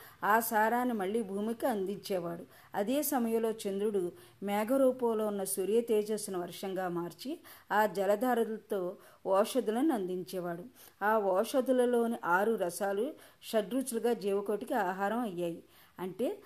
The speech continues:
సర్వజీవకోటికి వెలుగులిచ్చే సూర్యుడే అన్నదాత. ఆయనను ప్రార్థించి నీ కోరిక నెరవేర్చుకో అన్నాడు.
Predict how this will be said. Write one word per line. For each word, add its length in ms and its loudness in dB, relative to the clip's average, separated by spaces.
సర్వజీవకోటికి 1040 2
వెలుగులిచ్చే 640 0
సూర్యుడే 520 -2
అన్నదాత. 680 -2
ఆయనను 420 0
ప్రార్థించి 680 -2
నీ 140 2
కోరిక 380 0
నెరవేర్చుకో 640 -4
అన్నాడు. 400 -2